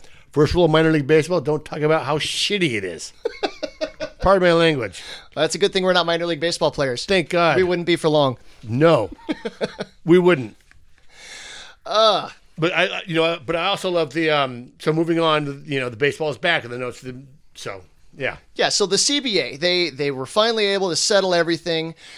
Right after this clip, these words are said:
Speaker 2: Um, there are some significant changes to rookies. You know, the, the pay, the, the base pay, the minimum pay went up. The amount that it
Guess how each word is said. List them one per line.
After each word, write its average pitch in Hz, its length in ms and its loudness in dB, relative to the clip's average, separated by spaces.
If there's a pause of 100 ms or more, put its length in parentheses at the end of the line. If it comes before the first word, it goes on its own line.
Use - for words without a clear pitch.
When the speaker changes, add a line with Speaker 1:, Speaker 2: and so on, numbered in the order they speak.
(140)
Speaker 2:
Um, 147 360 2
there 196 200 0
are 202 40 2
some 196 200 -2
significant 208 540 -2
changes 170 540 -2
to 151 580 0 (280)
rookies. 175 680 0 (380)
You 151 160 2
know, 151 40 4
the, 139 320 4
the 135 120 -4
pay, 156 360 4
the, 120 440 -4
the 123 420 -6
base 180 400 0
pay, 170 220 2
the 143 100 0
minimum 170 380 0
pay 160 180 2
went 151 240 2
up. 139 240 0
The 147 220 0
amount 147 320 0
that 160 120 4
it 143 220 0